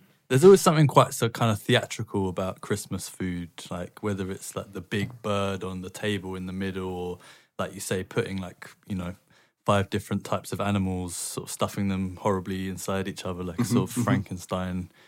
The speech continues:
Speaker 1: Frankenstein beast.
Speaker 2: Yeah,
Speaker 1: Like,
Speaker 2: it's
Speaker 1: there's
Speaker 2: grotesque, really,
Speaker 1: <laughs> Yeah, it's
Speaker 2: but
Speaker 1: quite grotesque,
Speaker 2: Mm.
Speaker 1: isn't it? But, but it's kind of like, yeah, there's, like, a spectacle to it. Is, do, do, do you think that that's kind of, are, are there any other occasions when, when,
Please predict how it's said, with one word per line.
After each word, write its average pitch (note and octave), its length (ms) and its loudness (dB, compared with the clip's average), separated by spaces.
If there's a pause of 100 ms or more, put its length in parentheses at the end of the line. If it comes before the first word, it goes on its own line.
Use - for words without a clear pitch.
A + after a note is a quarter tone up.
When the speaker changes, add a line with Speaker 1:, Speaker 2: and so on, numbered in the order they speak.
(280)
Speaker 1:
Frankenstein F#2+ 580 -2
beast. G2 540 -2
Speaker 2:
Yeah, - 80 -2
Speaker 1:
Like, - 40 4
Speaker 2:
it's F#2+ 80 0
Speaker 1:
there's G#2+ 80 2
Speaker 2:
grotesque, D#3 480 6
really, A2+ 380 6
Speaker 1:
<laughs> C3 40 12
Yeah, - 100 12
it's - 180 6
Speaker 2:
but - 100 0
Speaker 1:
quite C3+ 280 10
grotesque, B2 500 6
Speaker 2:
Mm. A#2 40 0
Speaker 1:
isn't A#2 340 -2
it? G2+ 60 -8
But, G#2 160 4 (400)
but C3 100 10
it's D3 120 6
kind G3 180 8
of C#3 100 4
like, B2+ 420 4
yeah, B2+ 160 4
there's, G#2 160 2
like, G#2+ 140 -2
a - 40 -6
spectacle C3 600 0
to F#2+ 200 -2
it. F2+ 180 -4
Is, G#2+ 180 -2 (460)
do, C3 140 2 (240)
do, B2+ 160 0
do - 260 -4
you B2+ 40 2
think B2+ 240 -2
that A#2 180 -4
that's - 340 0
kind A2+ 200 2
of, F#2+ 300 -2 (280)
are, B2 160 0
are A#2+ 80 4
there C#3+ 120 4
any C#3+ 160 4
other C3+ 220 6
occasions A#2 640 2
when, F#2+ 480 -2 (320)
when, F#2+ 500 -4